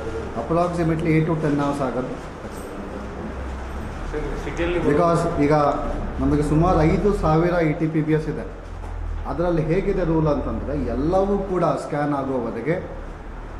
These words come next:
Speaker 1: ನಾವು ಅದಕ್ಕೆ ಕೌಂಟಿಂಗ್ ಟೇಬಲಿಗೆ ಒಯ್ಯಕ್ಕೆ ಆಗಂಗಿಲ್ಲ. So ಈ ಥರ ಸ್ವಲ್ಪ ಸಮಸ್ಯೆಗಳು ಬರುತ್ತೆ. ಈಗ ಅದಕ್ಕೆ ಇನ್ನೊಂದು ನಮ್ಮ ಕ್ಯಾಂಡಿಡೇಟ್ಸಿಗೆ ಕೂಡ, ಕ್ಯಾಂಡಿಡೇಟ್ಸ್ ಅಥವಾ ಅವ್ರ ಏಜೆಂಟ್ಸಿಗೆ ಕೂಡ ಈ ಥರ ಗೊಂದಲ, ಸಮಸ್ಯೆ, ಡೌಟ್ಸ್ ಇದ್ದ ಕಾರಣ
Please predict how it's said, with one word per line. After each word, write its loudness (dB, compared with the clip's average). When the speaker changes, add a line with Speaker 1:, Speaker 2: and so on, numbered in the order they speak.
Speaker 1:
ನಾವು 4
ಅದಕ್ಕೆ 0
ಕೌಂಟಿಂಗ್ 0
ಟೇಬಲಿಗೆ 2
ಒಯ್ಯಕ್ಕೆ 0
ಆಗಂಗಿಲ್ಲ. -6
So -6
ಈ 2
ಥರ 0
ಸ್ವಲ್ಪ -6
ಸಮಸ್ಯೆಗಳು -4
ಬರುತ್ತೆ. -8
ಈಗ 6
ಅದಕ್ಕೆ 4
ಇನ್ನೊಂದು 2
ನಮ್ಮ 4
ಕ್ಯಾಂಡಿಡೇಟ್ಸಿಗೆ 2
ಕೂಡ, -2
ಕ್ಯಾಂಡಿಡೇಟ್ಸ್ 0
ಅಥವಾ 2
ಅವ್ರ 2
ಏಜೆಂಟ್ಸಿಗೆ 4
ಕೂಡ -2
ಈ 0
ಥರ 0
ಗೊಂದಲ, 2
ಸಮಸ್ಯೆ, 0
ಡೌಟ್ಸ್ 0
ಇದ್ದ -4
ಕಾರಣ -2